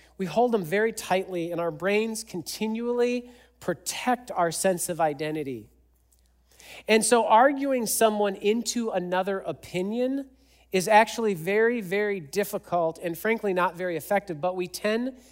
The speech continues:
to use argument as a primary tool of changing people's minds, don't we? And it's not really, it's not really that effective.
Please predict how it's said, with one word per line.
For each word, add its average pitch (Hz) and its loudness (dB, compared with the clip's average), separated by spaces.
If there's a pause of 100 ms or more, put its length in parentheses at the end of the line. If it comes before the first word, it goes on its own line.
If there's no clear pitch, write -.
(100)
to - -10
use 185 -6 (100)
argument 165 -2
as 151 -8
a 151 -10
primary 190 -4
tool 165 -6 (300)
of 156 -4
changing 160 -4
people's 139 -10
minds, 135 -8
don't 156 -6
we? 247 -8 (800)
And 180 0
it's - -2
not 208 0
really, 185 -6 (480)
it's 170 0
not 185 -6
really 226 -4
that 196 -2
effective. 151 -10